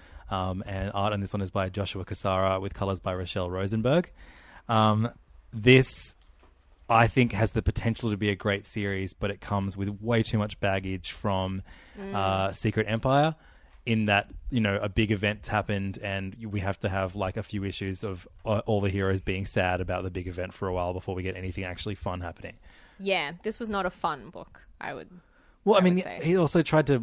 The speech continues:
Speaker 1: link it to w-, real world crime.
Speaker 2: Mm-hmm.
Speaker 1: So he's, like, Falcon's in Chicago
Speaker 2: Mm-hmm.
Speaker 1: trying to deal with gang wars in Chicago, but then they try and make it fun. Like,
Speaker 2: Mm.
Speaker 1: like the, like, there's, like, antics between, like, the way they deal with both the gangs.
Speaker 2: Yeah.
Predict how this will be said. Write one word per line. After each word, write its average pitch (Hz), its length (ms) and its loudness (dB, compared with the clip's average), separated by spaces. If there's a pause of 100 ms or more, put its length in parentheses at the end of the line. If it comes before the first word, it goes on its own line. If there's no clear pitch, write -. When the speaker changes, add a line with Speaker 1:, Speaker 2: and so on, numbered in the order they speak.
Speaker 1:
link 123 260 0
it 139 120 -4
to 113 140 2
w-, 104 260 -2
real 113 340 4
world 113 400 4 (600)
crime. 104 600 0
Speaker 2:
Mm-hmm. 202 320 -4 (160)
Speaker 1:
So 107 200 -2 (260)
he's, 117 220 -2 (100)
like, 110 160 -4
Falcon's 107 400 0
in 107 80 -4
Chicago 98 720 2
Speaker 2:
Mm-hmm. 214 280 -4 (100)
Speaker 1:
trying 104 260 4
to 104 40 2
deal 104 300 2
with 101 200 -2
gang 104 260 2
wars 101 300 0
in 101 60 -4
Chicago, 101 560 0
but 101 240 -6
then 110 120 -2
they 110 100 2
try 127 280 0
and 123 100 2
make 110 180 2
it 113 100 -4
fun. 151 580 -4 (480)
Like, 113 260 4
Speaker 2:
Mm. 202 300 -8 (140)
Speaker 1:
like 117 180 -2
the, 104 380 2
like, - 220 -4 (440)
there's, 104 180 4
like, 107 180 2
antics 117 540 0
between, 120 480 2
like, 110 300 0
the 113 80 6
way 110 200 6
they 107 140 4
deal 110 240 4
with 113 240 0
both 113 240 0
the 113 80 -2
gangs. 147 580 -2
Speaker 2:
Yeah. 185 340 0